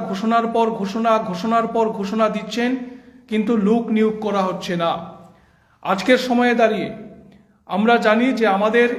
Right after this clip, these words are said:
এই ত্রিপুরা রাজ্য বেকারত্বের নিরিখে ভারতবর্ষের মধ্যে আমরা দু নম্বর স্থানে আছি। হরিয়ানার পরই আমাদের রাজ্যে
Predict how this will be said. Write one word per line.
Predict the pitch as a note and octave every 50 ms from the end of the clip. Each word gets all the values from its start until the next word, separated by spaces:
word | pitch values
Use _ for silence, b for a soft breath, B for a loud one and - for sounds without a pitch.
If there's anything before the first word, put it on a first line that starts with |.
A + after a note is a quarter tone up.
| - -
এই | A3+ G#3+ A3
ত্রিপুরা | A3 A3 - G#3 F#3+ - A#3 A#3 A#3 A3
রাজ্য | A3+ A3 G3 F#3+ - A#3+ A#3+ A#3+
বেকারত্বের | G3 F3 F#3 F3+ F#3 A3+ A3+ A#3+ A#3 A#3 - A#3+ A3+ G#3+ G3
নিরিখে | G3 G#3+ A3 A#3+ A#3 A#3+ A3+ D#3+ - - - - - - - - b b b b b b b b b
ভারতবর্ষের | D3 - F3+ G3+ A3 G#3+ G#3+ A3 A3+ G#3+ A3 - A#3+ A3+
মধ্যে | A3+ A3 A3+ G#3 G3 B3 B3 B3 -
আমরা | F#3+ G3 G3+ G#3+ A3+ A#3 A3+
দু | - - G#3 A3
নম্বর | A3 A3 G#3+ A3+ A3 A3+ A3+ -
স্থানে | - - - G#3 G#3+ G#3+ A3 G#3+
আছি। | G#3 G#3+ - B3 A#3
হরিয়ানার | G3+ - F3+ F#3+ G#3+ G#3+ G#3+ G#3 G#3+ G#3+ G#3+ G#3 G#3 G#3+
পরই | G3+ G#3 A3 A#3+ A#3+ A#3
আমাদের | F#3+ F#3+ G3 G3 G#3+ G#3 G3
রাজ্যে | F#3 F#3 F3+ F3+ F#3 A3+ A3+